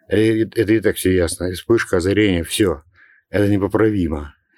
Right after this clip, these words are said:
И на этот раз действительно непоправимо. И так как до сих пор совершал якобы непоправимые, необратимые поступки, и сам себя убеждал, э, даже начинал верить,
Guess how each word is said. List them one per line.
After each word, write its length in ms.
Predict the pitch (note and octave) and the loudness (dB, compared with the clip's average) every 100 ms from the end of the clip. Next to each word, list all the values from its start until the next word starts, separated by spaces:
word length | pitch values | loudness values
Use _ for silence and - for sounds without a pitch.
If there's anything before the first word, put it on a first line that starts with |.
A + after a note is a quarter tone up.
| - | -8
И 40 | |
на 120 | F#2+ G2+ | -2 -2
этот 200 | F#2+ G2+ | 0 0
раз 140 | F#2+ | 0
действительно 380 | F2 - G2+ G2 | -2 -2 0 0
непоправимо. 640 | F2+ D#2+ F#2 F2+ E2 D#2 _ - - - - | -2 -2 -2 -2 -4 -8 _ -20 -20 -18 -4
И 120 | E2 | -2
так 140 | G2 | 0
как 120 | F#2+ F2+ | 0 -2
до 80 | |
сих 240 | F#2 F2+ - | -4 -8 -4
пор 280 | G2 F2+ - | -2 -2 -4
совершал 400 | - F#2+ - G2+ | -2 -2 0 0
якобы 400 | F#2+ F#2+ F2 F#2+ | 2 0 -2 -4
непоправимые, 680 | F#2 F2 F2 F#2+ G2+ F#2 D#2+ - - _ | -4 -2 0 2 0 -2 -8 -16 -20 _
необратимые 600 | - G2 G2 F#2+ G#2 F#2+ | -2 2 2 2 0 0
поступки, 380 | F2 - A#2 G#2 | -2 -2 -2 -2
и 40 | F2 | 0
сам 160 | G#2 | 0
себя 200 | F#2 F#2+ | 2 0
убеждал, 420 | F#2 F#2+ G2 F#2+ | 0 0 0 0
э, 80 | F#2 | -2
даже 560 | F2 F#2 F#2+ E2+ F#2+ F2 | -6 -6 -4 0 0 0
начинал 340 | F2+ F#2 F#2+ | -2 -2 0
верить, 360 | F2+ G#2+ F#2+ | 2 0 0